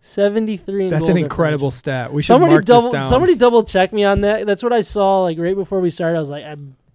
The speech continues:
Speaker 1: I'm pretty confident." I still looked at all of 'em, but San Jose Sharks at minus twenty-nine is second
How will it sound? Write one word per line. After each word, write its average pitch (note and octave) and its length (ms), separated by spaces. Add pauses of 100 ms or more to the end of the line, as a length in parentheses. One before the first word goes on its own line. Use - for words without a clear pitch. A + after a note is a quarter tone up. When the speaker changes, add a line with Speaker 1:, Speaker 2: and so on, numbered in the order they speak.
(560)
Speaker 1:
I'm C#3+ 100
pretty G3 200
confident." E3+ 340
I - 20
still F#3 180
looked D#3+ 160
at D#3 120
all D#3+ 180
of E3+ 80
'em, G3 220
but E3 320 (340)
San G3+ 240
Jose G#3 240
Sharks F3+ 300
at D#3+ 140
minus E3+ 340
twenty-nine E3+ 400
is D3 120
second E3 460